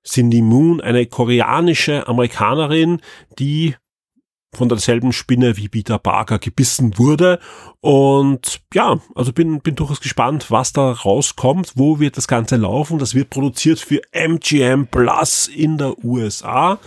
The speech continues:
Ähm, das ist nämlich der dritte Streaming-Dienst von Amazon in der U S A inzwischen, weil der M G M jetzt auch zu Amazon gehört, ja. Ähm, den haben sie noch laufen lassen. Bei uns kommt der aber so nicht. Die gute Nachricht ist für all die Amazon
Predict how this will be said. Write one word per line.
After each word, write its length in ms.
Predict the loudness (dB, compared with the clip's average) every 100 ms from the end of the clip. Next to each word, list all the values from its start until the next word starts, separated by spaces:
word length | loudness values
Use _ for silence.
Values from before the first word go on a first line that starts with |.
| -20 -20 -20 -8
Ähm, 320 | 0 2 2 0
das 60 |
ist 100 | 2
nämlich 160 | 2 2
der 100 | 0
dritte 580 | 0 2 2 2 0 -6
Streaming-Dienst 760 | -10 0 4 4 2 0 -2 -2
von 260 | -4 -4 0
Amazon 500 | 0 2 2 0 2
in 180 | 0 0
der 80 |
U 140 | 0 0
S 160 | 0
A 140 | 0 0
inzwischen, 440 | 0 -2 -4 -2
weil 120 | -2 -2
der 120 | -2
M 120 | -2
G 120 | -2
M 220 | -2 0
jetzt 200 | 0 -2
auch 140 | -4 -4
zu 180 | -4 -6
Amazon 540 | -4 -2 0 0 0
gehört, 520 | 0 2 2 2 2
ja. 200 | 2 2 -2 -14 -20 -16 -2
Ähm, 400 | 2 4 2 2
den 120 | 0
haben 100 | 2
sie 80 | 2
noch 100 | 4
laufen 300 | 4 2 2
lassen. 280 | 2 2 0
Bei 100 | 2
uns 220 | 0 0
kommt 340 | 0 -2 0 -2
der 180 | 0
aber 300 | 0 0 0
so 320 | -2 0 0 2
nicht. 480 | 2 2 0 -6
Die 100 | -4
gute 300 | -2 0 0
Nachricht 320 | 0 0 -2 -4
ist 100 | -4
für 120 | -4
all 100 | -2
die 120 | -2
Amazon 600 | -4 -4 -4 -2 -2 -2